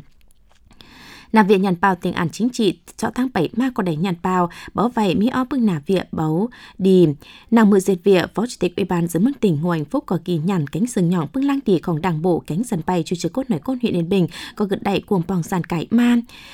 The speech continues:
Đồng chí Phó Chủ tịch Ủy ban Dân Mương tỉnh Ngô Hạnh Phúc có mỏng cong, Đảng bộ, chính quyền, cánh côn dần, huyện Yên Bình, sướp tàm, cát sàn, lắc văn, chát rồi hạ phong khánh thiạc, bản bách mương, tới năm, dự định bưng nà viện, mà mé kinh tế, xã hội, tiền an,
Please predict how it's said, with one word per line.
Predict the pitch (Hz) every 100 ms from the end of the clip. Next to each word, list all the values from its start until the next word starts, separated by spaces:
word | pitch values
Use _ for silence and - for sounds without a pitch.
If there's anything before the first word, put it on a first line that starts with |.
| -
Đồng | - 226
chí | 185 196 220
Phó | 220 247
Chủ | 247
tịch | - 190
Ủy | 190
ban | 180 170
Dân | - 208
Mương | 269
tỉnh | 220 156
Ngô | 180
Hạnh | 180
Phúc | - 285
có | -
mỏng | 165 180 139
cong, | 233 254 247 - -
Đảng | 214 190
bộ, | 196
chính | 131 170
quyền, | 185 277 277
cánh | - 156
côn | 277
dần, | 254 185 165 - - -
huyện | 233 -
Yên | 190
Bình, | 180 202 165
sướp | - 285
tàm, | 202 175 156
cát | 175 170
sàn, | - 170 160
lắc | 247 277 -
văn, | 262 269 - - - -
chát | 269
rồi | - 196
hạ | 160 147
phong | - 277
khánh | 196
thiạc, | 233 190 147
bản | 185 156
bách | 247
mương, | 254 262 262
tới | 254 175
năm, | 240
dự | - 202
định | 175 156
bưng | 262 269
nà | 160
viện, | 175 175 -
mà | 180
mé | 139 190 -
kinh | 165
tế, | 147
xã | 151 285 262
hội, | 208 -
tiền | 190 170
an, | -